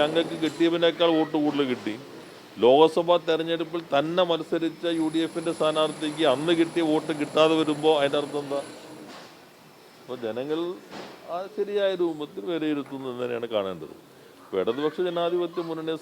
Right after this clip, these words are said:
സംബന്ധിച്ചിടത്തോളം നല്ല രീതിയിൽ തന്നെ ഭരണം മുന്നോട്ട് കൊണ്ടുപോകുന്നതിന് ജനങ്ങളുടെ ഒരു അംഗീകാരം തന്നെയാണ് ലഭിച്ചിട്ടുള്ളത്. പ്രതിപക്ഷത്തിൻ്റെ വിശാലമായ ഒരു അവരുണ്ടാക്കിയിട്ടുള്ള മുന്നണി കേരളത്തിൻ്റെ മതനിരപേക്ഷതയ്ക്ക് വലിയ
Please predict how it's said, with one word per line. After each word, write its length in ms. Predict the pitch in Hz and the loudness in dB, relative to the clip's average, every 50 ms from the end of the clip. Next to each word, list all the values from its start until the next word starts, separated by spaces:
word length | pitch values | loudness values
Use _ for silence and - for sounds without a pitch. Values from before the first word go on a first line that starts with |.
| - | -6
സംബന്ധിച്ചിടത്തോളം 920 | 139 131 131 139 135 139 135 - 139 123 117 110 110 110 101 98 107 120 135 147 160 - - - - - - - - - - - | -6 -6 -6 -8 -10 -10 -8 -8 -8 -8 -8 -8 -8 -6 -6 -6 -6 -8 -10 -12 -16 -20 -20 -20 -20 -20 -20 -20 -20 -14 -6 -2
നല്ല 160 | 139 143 151 160 151 | -2 0 0 0 0
രീതിയിൽ 260 | 147 143 135 143 139 135 131 131 | 2 0 0 0 -2 -2 -2 -2
തന്നെ 200 | 127 127 131 135 127 | -2 -2 -4 -4 -2
ഭരണം 300 | 117 117 113 113 123 127 127 | -2 -2 -2 -2 -4 -4 -4
മുന്നോട്ട് 360 | 120 113 113 113 117 120 117 120 117 | -6 -6 -6 -6 -6 -6 -6 -6 -6
കൊണ്ടുപോകുന്നതിന് 840 | 113 110 107 104 104 104 104 101 101 101 95 92 92 95 101 120 139 151 - - - - - 107 | -6 -6 -6 -6 -4 -4 -4 -4 -6 -8 -8 -8 -8 -8 -8 -8 -12 -12 -14 -16 -20 -16 -10 -6
ജനങ്ങളുടെ 460 | 110 110 113 117 117 113 110 107 101 117 | -6 -6 -4 -6 -6 -6 -6 -6 -6 -6
ഒരു 60 | 113 113 104 | -4 -4 -6
അംഗീകാരം 460 | 104 107 104 101 104 101 98 104 95 95 | -6 -8 -8 -4 -4 -4 -4 -4 -8 -10
തന്നെയാണ് 300 | 95 92 92 90 92 90 87 | -10 -10 -8 -10 -8 -8 -10
ലഭിച്ചിട്ടുള്ളത്. 600 | 85 85 85 - - 90 - 92 80 73 78 87 107 - - - - - - - - - - - | -10 -12 -12 -12 -12 -12 -12 -12 -14 -14 -14 -14 -14 -16 -18 -20 -20 -20 -20 -20 -20 -20 -8 -4
പ്രതിപക്ഷത്തിൻ്റെ 840 | 156 165 180 202 196 190 196 196 185 175 185 180 175 170 175 175 175 170 160 127 131 | -2 0 0 0 0 0 -2 -2 -4 -4 -4 -6 -2 0 2 2 2 0 -2 -6 -8
വിശാലമായ 720 | 135 131 - 165 160 170 170 170 165 160 156 151 147 143 143 143 147 143 135 | -8 -6 -2 0 2 2 2 0 0 -2 -2 -2 -2 -2 -2 -2 -4 -6 -8
ഒരു 140 | 127 127 131 131 131 123 - - - - - - - | -8 -8 -8 -8 -10 -10 -12 -16 -20 -20 -14 -4 0
അവരുണ്ടാക്കിയിട്ടുള്ള 920 | 104 117 135 147 143 131 127 127 139 139 135 135 - 135 131 127 127 127 113 104 | 2 2 2 2 0 0 2 4 4 4 2 0 -4 -8 -6 -6 -6 -6 -6 -6
മുന്നണി 360 | 104 104 104 104 107 117 131 - - - | -8 -8 -8 -8 -8 -8 -10 -10 -8 -4
കേരളത്തിൻ്റെ 640 | 117 117 123 127 135 143 139 131 - 139 135 131 139 131 | -2 0 0 0 0 -4 -6 -4 -6 -6 -4 -4 -4 -2
മതനിരപേക്ഷതയ്ക്ക് 1120 | 110 107 113 135 143 147 147 139 131 120 120 113 104 - - 104 101 107 - - - 120 127 139 147 - - - - - - - - - | 0 0 0 0 0 0 0 0 0 -2 -2 -4 -4 -6 -8 -6 -6 -6 -8 -8 -6 -6 -6 -6 -6 -10 -12 -14 -14 -14 -14 -10 -2 2
വലിയ 280 | 110 127 139 151 156 165 | 4 4 6 6 8 6